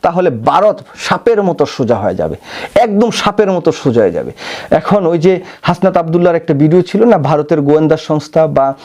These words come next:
স্টেশন প্রধানের সাথে যদি সাক্ষাৎকারে করে আবার প্রেসক্রিপশন নিয়ে এসে বাংলাদেশে রাজনীতি করে, তাহলে তো সেই বাংলাদেশের যেই লাউ সেই কদুই হয়ে যাবে। সুতরাং এই সমস্ত রাজনীতিবিদদের মুখোশ উন্মোচন করতে হবে। হাসনাত আবদুল্লাহকে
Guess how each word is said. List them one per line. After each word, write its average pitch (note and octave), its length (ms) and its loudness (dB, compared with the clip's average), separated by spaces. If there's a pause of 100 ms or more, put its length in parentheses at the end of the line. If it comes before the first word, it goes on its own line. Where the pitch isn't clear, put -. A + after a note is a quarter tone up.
(260)
স্টেশন F#3+ 380 0
প্রধানের F3+ 380 0
সাথে E3+ 320 -2
যদি E3 280 4
সাক্ষাৎকারে E3 760 0 (280)
করে F#3 300 2
আবার E3 180 2
প্রেসক্রিপশন G3+ 640 0
নিয়ে F#3 160 2
এসে E3+ 140 0
বাংলাদেশে D#3 440 0
রাজনীতি D#3+ 400 0
করে, D#3+ 220 4 (300)
তাহলে G3+ 260 2
তো G#3 100 4
সেই A3 200 2
বাংলাদেশের F#3+ 360 2 (220)
যেই F3 220 4
লাউ E3 240 4
সেই A#3 360 0
কদুই G#3+ 380 4
হয়ে D3+ 200 4
যাবে। F2 280 -2 (320)
সুতরাং F#3+ 360 -2 (120)
এই G#3+ 140 4
সমস্ত G#3+ 460 0
রাজনীতিবিদদের D#3+ 840 2 (360)
মুখোশ A#3 420 2
উন্মোচন G#3 440 2
করতে - 280 -2
হবে। A#2 120 0
হাসনাত C#3+ 360 -2
আবদুল্লাহকে E3 360 -2